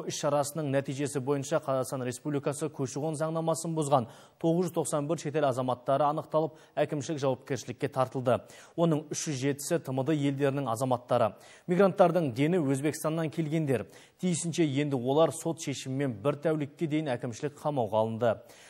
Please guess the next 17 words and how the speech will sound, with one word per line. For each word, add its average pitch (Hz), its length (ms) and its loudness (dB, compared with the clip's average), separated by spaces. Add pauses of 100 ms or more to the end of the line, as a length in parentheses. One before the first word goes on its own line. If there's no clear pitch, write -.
Шетелден 143 560 0
жұмыс 131 400 -2
күшін 180 260 -8
тарту 143 300 2
ережесін 139 640 -2
бұзған 127 340 -4
үшін 156 240 -8
Қазақстан 131 480 -4
Республикасының 151 800 -4 (320)
отыз 160 240 0
жеті 165 240 2
азаматы 135 480 2
да 147 160 4
әкімшілік 135 400 -4
жауапкершіліктен 139 760 -2
жалтара 120 380 2
алмады. 110 320 0